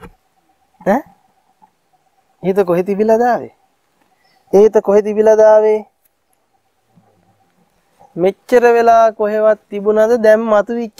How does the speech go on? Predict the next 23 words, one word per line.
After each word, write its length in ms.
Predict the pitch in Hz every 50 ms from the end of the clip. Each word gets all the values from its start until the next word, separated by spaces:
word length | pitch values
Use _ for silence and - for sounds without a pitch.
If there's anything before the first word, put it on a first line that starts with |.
| 240 233
නිසා 300 | 226 226 220 233 247 269
දැනගත්තද? 600 | 277 240 202 151 123 117 113 _ _ - - - _ _ _ _ _ _ _ _ _ _ _ _ _ _ _ _ _ _ - _ _ _ _ _ _ -
කොහේ 300 | 185 202 208 226 247 247
හරි 200 | 254 247 240 220
තිබිලා 420 | 220 220 208 226 240 240 240 233
ආවා 240 | 233 233 233 233 226
කියලා 260 | 214 233 233 233 220
කියන්න 400 | 208 220 220 220 220 220 226 226 226 220
වෙන්නෙත් 440 | 214 202 196 214 214 226 233 240 -
මේ 200 | 226 214 220 226
මතුවෙච්ච 480 | 220 214 208 196 220 220 220 208 - 254 233
නිසාද 440 | 226 220 - 233 226 220 208 214
නැද්ද? 280 | 214 208 208 190 139 120 - - _ _ _ _ _ _ _ _ _ _ _ _ _ _ _ _ _
එහෙනම් 480 | - - 143 165 170 175 170 160 151 147 147 151 - _
මේක 380 | - 135 139 147 156 165 165 180 175 160
කොහෙවත් 680 | - - 170 165 160 156 185 190 202 202 202 208 202 196 _ _ _
තිබිලා 560 | _ - 175 170 175 202 202 202 202 196 196 196
ආවේ 260 | 196 190 190 185 185
නෑ 260 | 185 185 190 202 208
මේ 440 | 208 202 185 165 160 165 180 196 208 208 196
වෙලාවේ 760 | 175 165 165 170 180 185 190 196 196 202 202 202 220 254 330 403 392 _ _ _ _ _ _ _ _ _ _ _ _ _ _ _ _ _ _ _ _ _ _ _ _ - - 143 143
දැනගත්තා 880 | 139 143 156 165 170 180 190 180 170 170 165 160 _ _ _ - 139 139
නේද? 240 | 151 165 165 147 -